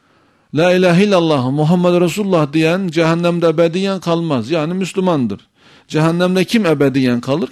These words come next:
Kafir. Kim kalmaz? Müslüman kalmaz. O halde demek ki böyle diyen Müslümandır. O halde demek ki, yani söylemek iman için yeterlidir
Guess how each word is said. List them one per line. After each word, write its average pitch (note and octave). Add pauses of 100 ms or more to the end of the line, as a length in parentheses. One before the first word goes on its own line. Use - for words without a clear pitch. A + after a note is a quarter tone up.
Kafir. G3 (580)
Kim G#3
kalmaz? D3+
Müslüman F3
kalmaz. A2+
O D3+
halde C#3+
demek D3+
ki A#3+ (240)
böyle E3+
diyen G#3+
Müslümandır. D3+ (380)
O F#3
halde F3
demek G3+
ki, B3+ (300)
yani F3+
söylemek A3
iman G#3+
için G#3+
yeterlidir F3+